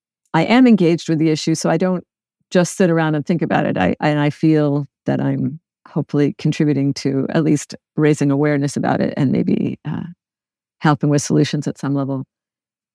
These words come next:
But I will say that when I feel most sad and, and, and, um, and or anxious, um, tends to be when I think about,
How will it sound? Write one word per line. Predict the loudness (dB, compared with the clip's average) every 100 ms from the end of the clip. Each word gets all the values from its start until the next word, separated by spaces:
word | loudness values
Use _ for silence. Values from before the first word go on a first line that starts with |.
| -4
But | 2
I | 4
will | 4
say | 4 2 2
that | 2 -2 _ _ _ _ _ -8
when | 0 2 4 4
I | 2
feel | 0 2 2
most | 2 2 2 -2 -6
sad | -4 -2 0 0
and, | 0 -2 -4
and, | -6 -4 -4 -6
and, | -2 0 -2 -4 -8 -6
um, | -4 -2 -2 -6 _ _ _ _ _ _ _ _ _ _ _ _ _
and | 2 4 4 2
or | 0 2
anxious, | 0 0 -2 -4 -6 -20 _ _ _ _ -2
um, | 0 0 -2
tends | 0 2 2
to | -2
be | 0 2
when | 2 0
I | 0
think | -2 -4 -2
about, | 0 2 2 -2